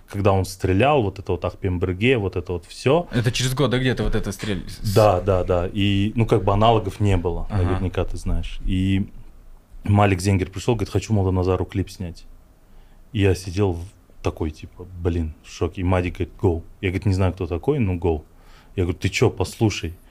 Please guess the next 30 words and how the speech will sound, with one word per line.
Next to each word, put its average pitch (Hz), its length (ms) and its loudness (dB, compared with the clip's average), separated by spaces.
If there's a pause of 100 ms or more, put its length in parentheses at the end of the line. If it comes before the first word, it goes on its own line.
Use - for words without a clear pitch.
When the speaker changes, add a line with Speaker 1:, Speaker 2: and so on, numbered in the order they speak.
(340)
Speaker 1:
В 101 60 0
итоге 104 280 2
мы 98 100 6
с- - 20 4
Speaker 2:
Мали-, 160 240 4
Мали-, 160 260 4
Мадик 185 300 4
говорит? 95 320 -2
Speaker 1:
Мадик, 92 340 4
да, 87 140 0
он 87 160 -2
тогда 90 180 4
Speaker 2:
М, 92 80 4
Speaker 1:
не 92 60 2
знал, 98 200 4
Speaker 2:
он 131 80 4
Speaker 1:
кто 139 60 2
Speaker 2:
был 131 100 2
оператором-постановщиком 120 1000 0
Speaker 1:
Он, 101 60 2
Speaker 2:
той-, 110 100 2
Speaker 1:
да. 95 200 2
Speaker 2:
то-, 120 120 0
того 117 180 2
клипа, 104 340 -2
да, 104 140 -2
к-, - 140 -12
которым 101 320 -2
ты 98 100 -4
ведёшь? 95 380 -4